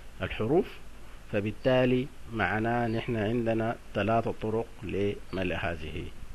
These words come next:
الغرفة أو الغرفة الأولى. وبالتالي الغرفة الأولى دي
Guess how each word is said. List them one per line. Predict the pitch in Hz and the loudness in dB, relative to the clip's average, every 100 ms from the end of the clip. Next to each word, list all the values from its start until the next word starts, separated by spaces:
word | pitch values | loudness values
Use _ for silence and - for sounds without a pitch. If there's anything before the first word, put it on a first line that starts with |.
| - - | -8 -4
الغرفة | 123 - 110 - - - - | -2 0 -4 -4 -12 -14 -6
أو | 113 98 | -2 -2
الغرفة | - - - | -2 -6 -2
الأولى. | 90 85 90 - - - - - - - - - - - - | -4 -2 -6 -8 -12 -12 -12 -14 -14 -16 -16 -16 -14 -12 -8
وبالتالي | 107 - 147 143 117 - - | -8 4 6 6 4 -2 -6
الغرفة | 107 143 156 156 | -2 2 4 4
الأولى | 131 160 151 135 | 4 4 4 4
دي | 127 | 2